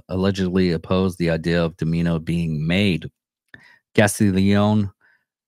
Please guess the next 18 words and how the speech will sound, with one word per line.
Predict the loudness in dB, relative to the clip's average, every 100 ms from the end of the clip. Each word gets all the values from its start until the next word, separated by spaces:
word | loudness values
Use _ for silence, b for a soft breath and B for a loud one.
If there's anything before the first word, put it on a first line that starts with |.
| 0
uh, | 4 4 2
involved | 2 4 4
himself | 2 0 0 0 0
in | 0 2
white-collar | 0 -2 -8 -4 0 0
crime | -2 -6 -4 -2 -4 -8 -6
and | -4
looked | -4 0
down | 0 2 0
on | -2 -4
street-level | -6 -4 -2 -2 -2 -2 0
members | 0 0 0 -2 -4
such | -6 -8 -4 -2 -2
as | -6
Domino. | -4 -4 -2 -4 -6 -10 _ _ _ _ _ _ _ -2
And | 4
de-, | 4 4 2
uh, | 2 2 2 -2